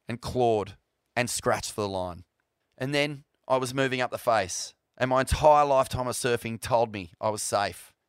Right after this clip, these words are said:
I had crossed over. The monster had stayed true to the reef, and I was back where I belonged. The natural order of things had been restored. The wave roared as it ran under me,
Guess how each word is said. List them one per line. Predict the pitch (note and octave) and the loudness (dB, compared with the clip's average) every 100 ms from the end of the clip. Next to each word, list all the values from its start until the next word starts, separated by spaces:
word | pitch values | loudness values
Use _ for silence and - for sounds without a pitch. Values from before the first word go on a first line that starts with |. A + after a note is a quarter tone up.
| _ _ _ | _ _ _
I | A#2+ | 2
had | A#2+ A2 | 2 2
crossed | C3+ A2 - | 0 0 2
over. | G2 F#2 E2+ _ _ _ _ _ | 2 0 -4 _ _ _ _ _
The | B2+ | -2
monster | C3 D3+ - D3+ | 2 2 0 -4
had | B2 | -2
stayed | - B2 A#2+ | 2 4 2
true | - C3+ | -2 0
to | C3+ | 0
the | B2 | -2
reef, | A#2+ G#2 - - _ _ | -2 -2 -6 -18 _ _
and | A#2 | 0
I | A#2+ | 0
was | A2+ | 2
back | B2 A2+ | 2 2
where | A#2 A2 | 2 2
I | G#2+ | 2
belonged. | A2 G2+ G2 E2+ - _ _ _ _ - | 2 -2 -4 -6 -14 _ _ _ _ -8
The | |
natural | A#2 C3+ - C3 | -2 -2 0 -2
order | B2 A2+ | -2 -2
of | G#2+ | -4
things | - G#2 G2+ | -6 -8 -10
had | G2 | -6
been | A2+ G#2 | -4 -4
restored. | G2 - F#2+ F2+ E2 - _ _ _ _ _ | -6 -8 -6 -6 -8 -16 _ _ _ _ _
The | A#2+ | 2
wave | D#3 D#3+ C#3+ | 4 4 4
roared | C#3+ D3 D3 | 4 6 4
as | C3 | 2
it | B2 | -2
ran | B2 C3+ B2+ | 0 0 2
under | A#2+ A#2+ | 0 -2
me, | A#2 A2+ | -4 -6